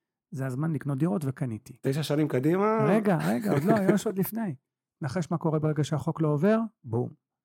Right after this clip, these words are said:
Speaker 1: אלפיים ושש עשרה, הנה כחלון. כחלון הביא שני דברים, מחיר למשתכן, ושהרס את השוק, אה, והוא הביא את, אה, חוק מס ריבוי דירות, שלא עבר. אני הייתי אחד ממגישי הבג"ץ נגדו, החוק לא עבר, אבל מה קרה שהוא הגיש אותו? כולם עוד פעם בהלם, "מחר הולך לרדת המחירים", ו-,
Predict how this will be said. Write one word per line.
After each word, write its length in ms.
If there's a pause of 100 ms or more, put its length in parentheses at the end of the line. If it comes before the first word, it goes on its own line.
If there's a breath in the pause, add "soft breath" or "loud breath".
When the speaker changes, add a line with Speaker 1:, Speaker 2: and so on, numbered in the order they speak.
(540)
Speaker 1:
אלפיים 300
ושש 180
עשרה, 260
הנה 120
כחלון. 380 (680)
כחלון 280
הביא 140
שני 180
דברים, 260
מחיר 200
למשתכן, 600 (380)
ושהרס 840
את 80
השוק, 380 (680)
אה, 640 (100)
והוא 120
הביא 160
את, 120
אה, 120
חוק 280
מס 240
ריבוי 240
דירות, 400 (160)
שלא 280
עבר. 220 (100)
אני 120
הייתי 180
אחד 240
ממגישי 420
הבג"ץ 460
נגדו, 320 (960)
החוק 280
לא 100
עבר, 280
אבל 160
מה 80
קרה 220
שהוא 140
הגיש 280
אותו? 260
כולם 260
עוד 100
פעם 200
בהלם, 260
"מחר 200
הולך 280
לרדת 340
המחירים", 520
ו-, 60